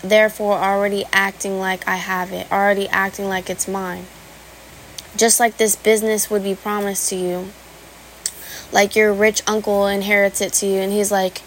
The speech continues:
"Look, all you gotta do is figure out what business you wanna run. I'm gonna fund it. I'm gonna give you all the supplies that you need. I'm gonna make sure that you get the right advertisement, so that way this business is successful and makes you multi-millions."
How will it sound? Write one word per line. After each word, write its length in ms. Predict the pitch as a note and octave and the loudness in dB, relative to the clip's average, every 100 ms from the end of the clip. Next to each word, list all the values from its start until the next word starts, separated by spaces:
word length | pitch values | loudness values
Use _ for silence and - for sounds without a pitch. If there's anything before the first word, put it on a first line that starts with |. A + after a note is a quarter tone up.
| - | 0
"Look, 240 | A#3 G#3+ - - - - - | 4 4 2 -16 -18 -20 0
all 180 | A3 D4+ | 4 6
you 100 | E4+ | 6
gotta 220 | D#4 D4 | 4 4
do 180 | B3 C4 | 6 6
is 180 | B3+ - | 6 4
figure 300 | B3 A#3 A#3 | 0 2 2
out 220 | A3 F3 | 2 2
what 300 | F#3+ A#3+ A#3 | 2 2 4
business 480 | A#3+ A#3 A#3+ A#3 A#3 | 2 2 -2 -4 -2
you 100 | G#3+ | -2
wanna 220 | G3 F#3+ | -2 -2
run. 480 | G#3 C#4 C#4+ C#4+ D4 - - - - - - - - - | 0 0 0 -4 -8 -16 -16 -14 -16 -20 -20 -20 -12 -4
I'm 240 | G3 A3+ | 0 2
gonna 200 | A3+ G#3+ | 2 0
fund 400 | - A#3 A#3+ B3+ | 0 0 2 2
it. 180 | C4 C4 | 0 0
I'm 220 | G#3 A3+ | 0 0
gonna 160 | A#3 A#3 | 2 2
give 160 | A3 G#3+ | 2 0
you 120 | G#3+ | 0
all 160 | G#3 | 2
the 100 | G#3 | 2
supplies 480 | G3+ G3+ - G3+ G3 | 0 -2 -2 -2 0
that 220 | F#3+ - | -4 -6
you 80 | F#3+ | -4
need. 500 | F#3+ A#3+ C4 B3+ B3+ - - - | 0 2 2 2 -2 -10 -16 -2
I'm 140 | G#3 | 2
gonna 120 | A#3+ | 4
make 240 | A#3 A3 G#3+ | 4 2 2
sure 300 | - A3+ A3 | 2 4 4
that 240 | G#3+ G#3 | 2 2
you 160 | G3+ G#3 | 0 -2
get 140 | G#3 | 0
the 100 | G3+ | 0
right 220 | G3 F#3+ - | 0 0 4
advertisement, 920 | B3+ B3+ A#3+ A#3+ A#3 A3+ A3+ A3 A3 - - | 2 2 -2 0 2 2 0 -4 -6 -10 -12
so 180 | - A#3 | 2 4
that 240 | A#3 A3 A3+ | 6 4 2
way 140 | A3+ | 0
this 360 | A3+ A3+ - - | 0 0 -2 -2
business 460 | A#3 A3+ A3+ G#3+ | 0 0 0 -2
is 140 | G#3 - | -2 -2
successful 640 | G3+ - G#3+ G#3+ - G3+ | -2 0 2 2 0 -2
and 100 | G3 | 0
makes 260 | G3+ G3 G#3 | -2 -2 -2
you 60 | |
multi-millions." 960 | G3 G3 - F#3+ F#3+ F#3+ F3+ F3+ F3+ | -2 -2 -4 -4 -4 -4 -4 -6 -8